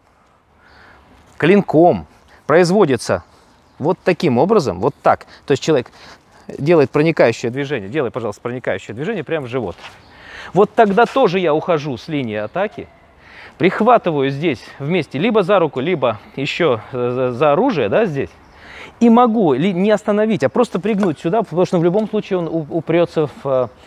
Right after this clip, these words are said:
землю. И вот тогда я могу нанести удары и что-то делать. А, дальше. Человек, атаковавший оружием,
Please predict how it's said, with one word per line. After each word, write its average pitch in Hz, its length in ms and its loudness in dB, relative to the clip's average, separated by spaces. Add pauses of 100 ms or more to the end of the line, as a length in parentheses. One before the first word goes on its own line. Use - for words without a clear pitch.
(140)
землю. 127 340 0 (540)
И 180 100 4
вот 190 200 4
тогда 160 360 4
я 254 160 2
могу 180 300 0
нанести 151 420 -2
удары 180 440 2
и - 20 -4
что-то 170 300 -4
делать. 160 360 -4 (1300)
А, 135 420 4 (400)
дальше. 139 380 -2 (1500)
Человек, 139 460 2
атаковавший 165 760 0
оружием, 127 520 2